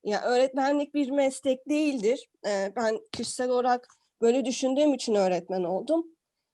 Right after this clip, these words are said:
Ve ben hep coğrafya öğretmeni olmak istediğim için coğrafya öğretmeni oldum.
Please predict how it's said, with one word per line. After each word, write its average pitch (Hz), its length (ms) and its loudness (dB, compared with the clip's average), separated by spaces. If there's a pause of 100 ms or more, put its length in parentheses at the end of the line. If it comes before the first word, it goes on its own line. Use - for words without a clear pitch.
(160)
Ve 214 280 0 (260)
ben 285 160 6
hep 339 160 4
coğrafya 294 460 2
öğretmeni 190 380 0
olmak 180 260 -4
istediğim 180 380 -4
için 180 200 -2
coğrafya 175 480 -2
öğretmeni 196 380 -4
oldum. 311 360 2